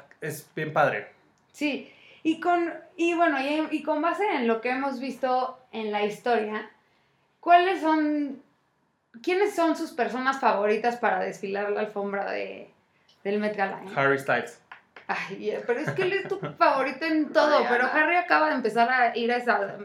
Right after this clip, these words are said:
Speaker 2: a esa gala hace poco.
Speaker 1: <laughs>
Speaker 2: ¿Tú,
Speaker 3: Rihanna.
Speaker 2: Pitch?
Speaker 3: Rihanna, Rihanna, Rihanna.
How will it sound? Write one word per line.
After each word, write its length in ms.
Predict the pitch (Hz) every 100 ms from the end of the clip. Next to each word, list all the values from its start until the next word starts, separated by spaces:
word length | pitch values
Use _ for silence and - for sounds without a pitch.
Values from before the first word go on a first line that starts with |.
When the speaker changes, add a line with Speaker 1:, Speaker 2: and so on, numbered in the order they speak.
| 202
Speaker 2:
a 120 | 208
esa 340 | 208 - - - - -
gala 280 | 226 220 220
hace 140 | 226 226
poco. 460 | 214 208 - - _ _
Speaker 1:
<laughs> 1080 | - - - - _ _ _ _ _ _ -
Speaker 2:
¿Tú, 100 | 269
Speaker 3:
Rihanna. 260 | 254 294 285
Speaker 2:
Pitch? 80 | - - _ _ _ -
Speaker 3:
Rihanna, 480 | 101 104 104 110
Rihanna, 340 | 104 98 95 95
Rihanna. 380 | 92 85 -